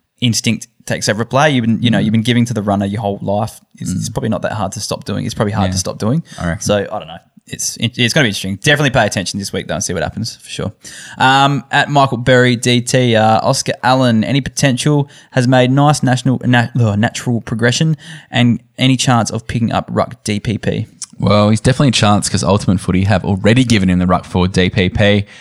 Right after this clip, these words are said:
Speaker 2: But long term, I don't think it's something you wanna be banking on, especially if he takes over that key forward role, uh, when Josh Kennedy retires. Uh, so this year, I think he's gonna have a good chance of,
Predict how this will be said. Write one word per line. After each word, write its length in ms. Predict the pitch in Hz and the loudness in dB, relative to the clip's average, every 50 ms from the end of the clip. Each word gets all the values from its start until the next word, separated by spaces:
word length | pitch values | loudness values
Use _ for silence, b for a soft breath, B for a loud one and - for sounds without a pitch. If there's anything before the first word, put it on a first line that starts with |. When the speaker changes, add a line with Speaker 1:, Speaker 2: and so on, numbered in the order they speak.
| B B B B B | B B B B B
Speaker 2:
But 120 | - 117 110 | 0 2 2
long 240 | 117 123 139 165 | 4 4 4 4
term, 260 | 160 - 165 151 143 139 | 2 2 2 4 4 4
I 60 | 127 | 4
don't 200 | 117 120 123 117 | 4 4 4 4
think 160 | - 120 110 | 4 2 2
it's 100 | 98 - | 2 2
something 240 | - 110 104 101 92 | 2 2 2 2 2
you 100 | 85 95 | 2 0
wanna 120 | 101 98 98 | 0 0 0
be 100 | 92 87 | 0 -2
banking 500 | 92 - 85 87 92 95 - - 92 90 | -2 -2 -2 0 0 0 0 -2 0 0
on, 180 | 87 85 85 87 | 0 0 0 -2
especially 400 | 87 - - 104 101 - - 107 | -2 0 0 0 2 2 0 0
if 80 | - | 0
he 80 | - 92 | 0 0
takes 280 | - 98 90 69 - | 2 2 0 2 2
over 160 | - 90 87 87 | 2 2 4 4
that 180 | 90 78 - - | 2 2 0 -2
key 180 | - 101 95 | -2 -2 -2
forward 340 | 92 - - 95 90 90 87 | -2 -2 -4 -2 -2 0 2
role, 320 | 92 92 92 95 92 95 B B B B B B B B - | 2 4 4 4 2 0 B B B B B B B B -4
uh, 260 | - 92 95 95 92 | -2 0 2 2 2
when 160 | 92 98 101 | 2 0 0
Josh 220 | - - 104 - - | 2 2 0 0 2
Kennedy 260 | - 110 104 107 107 | 2 2 4 4 4
retires. 720 | 107 104 - - 101 104 110 120 135 147 143 - - - | 2 2 2 2 4 4 6 6 4 4 2 0 0 0
Uh, 200 | 110 113 113 110 104 | 2 4 4 4 4
so 180 | - - 117 | 4 2 2
this 200 | 113 143 151 - | 4 2 2 4
year, 120 | - 143 127 | 4 4 4
I 40 | |
think 200 | 113 - 123 113 | 4 2 2 2
he's 160 | 110 117 104 - | 2 2 2 2
gonna 180 | 117 107 101 | 2 2 2
have 160 | 95 104 95 | 2 2 0
a 40 | 95 92 | 0 -2
good 180 | - 104 95 | -2 -2 -2
chance 320 | - - 98 95 90 - - | 0 0 2 2 0 0 -2
of, 180 | 87 92 - | -4 -6 -8